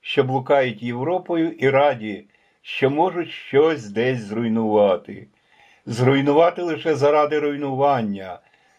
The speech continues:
лише для задоволення спостерігати, як усе це розвалюється. Подібно до орди дикунів, подібно до гунів,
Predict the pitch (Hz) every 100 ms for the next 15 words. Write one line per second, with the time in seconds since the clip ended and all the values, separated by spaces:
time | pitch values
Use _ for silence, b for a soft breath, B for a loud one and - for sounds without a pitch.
0 | b 117 139 139 180 175 160 151 139 147
1 | 151 160 202 208 202 185 180 - - 156
2 | - 156 156 151 170 156 127 104 90 -
3 | b b b 117 120 123 123 175 196 -
4 | 175 165 123 110 120 117 104 95 90 -
5 | - 87 - b b b b b - 131
6 | 127 135 123 120 113 113 110 110 104 107
7 | 110 120 175 190 180 165 _ - 139 151
8 | 143 120 107 107 101 170 175 170 156